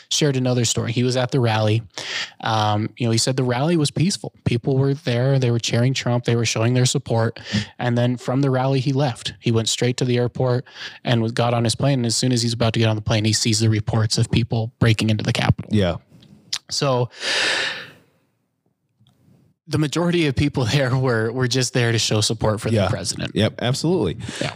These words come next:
Speaker 2: And, and I mean, same, same thing with the B L M protests. You know, I'm not sitting here saying, like, all those people were, you know, there to destroy property
Speaker 1: Yeah.
Speaker 2: and hurt people. No, it's, it's, again, it's, it's one of those things of, it's a select few that ruin it for the rest of us.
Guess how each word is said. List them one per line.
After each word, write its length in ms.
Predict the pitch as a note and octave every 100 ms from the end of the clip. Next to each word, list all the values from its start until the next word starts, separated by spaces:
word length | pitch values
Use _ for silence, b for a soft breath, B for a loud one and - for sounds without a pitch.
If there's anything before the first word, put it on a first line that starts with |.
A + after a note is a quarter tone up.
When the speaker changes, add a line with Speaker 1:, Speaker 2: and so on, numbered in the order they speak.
| B
Speaker 2:
And, 220 | C#3+ B2+ - B2+ - -
and 120 | D3
I 60 | D3+
mean, 220 | D3+ B2 C3
same, 300 | - D#3 C#3+
same 280 | - D#3 F#3
thing 140 | G3 F#3
with 120 | E3
the 60 |
B 140 | D#3 D#3+
L 120 | E3+
M 140 | F3+ G3
protests. 600 | G2 D#2+ F2+ D2 C#2 -
You 80 |
know, 140 | G#2+ F#2+
I'm 180 | G#2 C#3+
not 160 | A2+
sitting 200 | - G#2
here 180 | G#2+ F#2+
saying, 280 | F#2 G2 F#2+
like, 240 | F2+ E2 G2
all 140 | G#2
those 180 | G2+ F2
people 220 | G#2+ F#2+
were, 320 | F#2+ F#2 D#2+ -
you 160 | - F#2+
know, 240 | F2 D#2+ - B B B B B - -
there 200 | F#2+ F2
to 120 | F2
destroy 380 | D#2+ D2+ G2+ F2
property 480 | E2 F2 F2+ F#2+ F#2
Speaker 1:
Yeah. 100 | E2+
Speaker 2:
and 120 | D#2+
hurt 240 | F2 F2+
people. 340 | E2+ F2+ A2 B2+
No, 260 | F3+ C#3+
it's, 220 | D#2+ - -
it's, 320 | G#2 G#2+ - - _ B B B
again, 320 | B2 C3 F3
it's, 220 | B2 F#2+ -
it's 180 | F#2+ G#2+
one 140 | A#2
of 60 | C3+
those 220 | A#2+ -
things 300 | A2+ A2 G#2
of, 280 | F#2+ E2+ - _ -
it's 200 | G2 F#2+
a 60 | F2+
select 440 | - E2+ G#2 -
few 420 | - G2 F2 F#2
that 180 | G2 D#2
ruin 300 | E2 G2 G2
it 120 | F#2
for 120 | -
the 80 | E2+
rest 280 | E2+ F2+ -
of 80 | C#2
us. 240 | A1 -